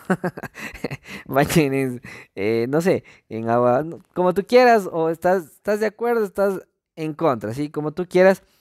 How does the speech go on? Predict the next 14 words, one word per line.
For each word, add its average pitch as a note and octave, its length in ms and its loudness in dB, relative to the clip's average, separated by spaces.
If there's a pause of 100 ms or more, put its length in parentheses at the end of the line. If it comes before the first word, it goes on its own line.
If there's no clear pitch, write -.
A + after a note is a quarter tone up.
(200)
pero E3 240 2
debe F#3 180 2
ser F#3+ 180 0
tu F#3 120 -6
opinión, C#3+ 500 -4
algo D3 300 -2
personal, B2+ 560 -4 (280)
de A2+ 120 -6
acuerdo A#2 240 -8
al C3 100 -6
tema D3+ 220 -4
que E3+ 100 -6
le E3+ 100 -4
dijiste. A3+ 360 -6